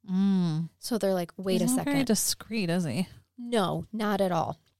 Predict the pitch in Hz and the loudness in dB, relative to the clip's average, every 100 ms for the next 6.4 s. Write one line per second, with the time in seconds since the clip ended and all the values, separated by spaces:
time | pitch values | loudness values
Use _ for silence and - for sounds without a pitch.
0 | _ _ _ _ _ - 220 226 - 285 | _ _ _ _ _ -2 0 2 0 0
1 | 339 339 240 208 214 220 - 170 - 180 | 0 0 0 0 0 0 -2 -2 -2 -4
2 | 196 - 196 220 262 233 - 190 185 - | -4 -2 0 0 0 -2 -2 -2 0 -2
3 | - - 196 175 175 170 175 - 214 233 | -4 -4 -2 -2 -2 -4 -6 -4 -4 -2
4 | 233 220 190 214 202 170 170 - _ _ | -4 -4 -2 -2 -2 -4 -4 -10 _ _
5 | _ - - - 208 208 - 254 247 240 | _ -8 -4 2 2 2 2 2 0 -2
6 | - 240 233 226 | -2 -2 -2 -4